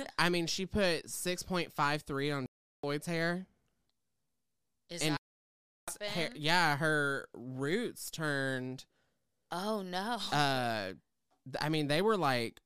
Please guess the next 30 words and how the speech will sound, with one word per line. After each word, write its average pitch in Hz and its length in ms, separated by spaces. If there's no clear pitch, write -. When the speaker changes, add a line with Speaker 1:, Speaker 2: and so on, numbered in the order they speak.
Speaker 2:
red, 120 600
red. 101 480
Speaker 1:
Mm-hmm. 175 260
Speaker 2:
And 139 240
then 139 480
that 139 240
same 156 400
day, 147 360
Miss 135 260
Tennessee 143 440
was 135 200
in. 120 400
Speaker 1:
Mm. 190 580
Speaker 2:
And 131 600
something 175 460
happened 156 420
with 131 120
her 156 300
hair, 147 280
too. 123 600
And, 127 400
I 147 80
mean, 156 180
she's 208 280
got 180 140
a 127 80
crap - 520
ton 135 160
of 120 100
hair. 113 360